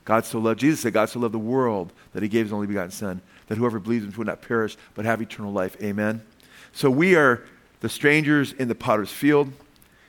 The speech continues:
He picks us up, and he takes these lumps of coal, and coal becomes what? Gold? Or he takes, I should say diamonds, right? Uh,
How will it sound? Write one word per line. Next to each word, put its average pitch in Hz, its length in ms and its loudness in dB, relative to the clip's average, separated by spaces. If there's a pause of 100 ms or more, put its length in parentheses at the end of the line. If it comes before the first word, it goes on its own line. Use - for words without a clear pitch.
(140)
He 117 400 0 (1120)
picks - 260 -2
us 139 220 2
up, 110 260 0 (640)
and 110 360 2
he 120 100 0
takes 117 380 0
these 113 280 -2
lumps 117 280 0
of 101 100 -12
coal, 107 420 2 (680)
and 120 300 -2
coal 135 580 2 (320)
becomes 117 400 -4
what? 123 300 -4 (640)
Gold? 127 380 0 (1160)
Or 135 180 6
he 139 80 4
takes, 131 640 0
I 127 120 4
should 123 180 -6
say 110 140 -2
diamonds, 104 760 -2
right? 95 280 -2 (680)
Uh, 101 340 2